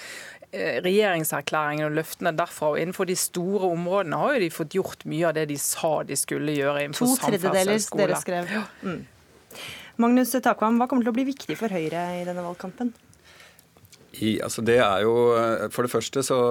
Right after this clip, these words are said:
Speaker 3: eh, er jeg enig med, eh, Trine Eilertsen at hvis man ser på, eh, skal vi si, løftene som var gitt og hva man har gjennomført, så har de fått til, eh, en god del. Ehm, men det, eh,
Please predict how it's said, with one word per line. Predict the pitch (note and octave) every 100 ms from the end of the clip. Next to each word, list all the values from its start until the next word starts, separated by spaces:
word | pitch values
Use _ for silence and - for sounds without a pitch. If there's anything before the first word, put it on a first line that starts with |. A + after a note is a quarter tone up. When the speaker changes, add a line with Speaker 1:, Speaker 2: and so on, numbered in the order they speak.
| A#2+
Speaker 3:
eh, | A#2+ A2+ A2 G#2+ C2 - - -
er | A#2
jeg | G#2+ F#2+
enig | G2+
med, | G2+ F#2+ G2 G2 F#2 - -
eh, | A2
Trine | - A2 F#2
Eilertsen | F#2+ F2+ F#2+ - A#2+
at | G#2
hvis | G#2 G#2+
man | G2
ser | - F2+ -
på, | - G2 F#2+ - -
eh, | G2 F#2+ F#2+ F#2+ F#2+ F#2 F#2 A#1 - _ _ _ C3+
skal | - G#2
vi | G2
si, | G2+
løftene | G#2+ A#2 - G2 F#2
som | G2
var | G2
gitt | G2+ G#2+ -
og |
hva | F#2 F#2+
man | F#2+
har | G#2 G#2
gjennomført, | F#2 F2+ C3+ C#3+
så | B2
har | G#2
de | G2+
fått | - G#2+ -
til, | G2 G2 - - - - -
eh, | G2+ G2 G2 -
en | G#2+ F#2
god | F#2 G2
del. | F#2+ G2 F#2 - - - - -
Ehm, | A2 G#2+ G#2+ G#2 G2+ F#2 - - _ - - -
men | A#2+ B2 B2 A2
det, | A2+ C3 B2+ -
eh, | B2+ A#2 A2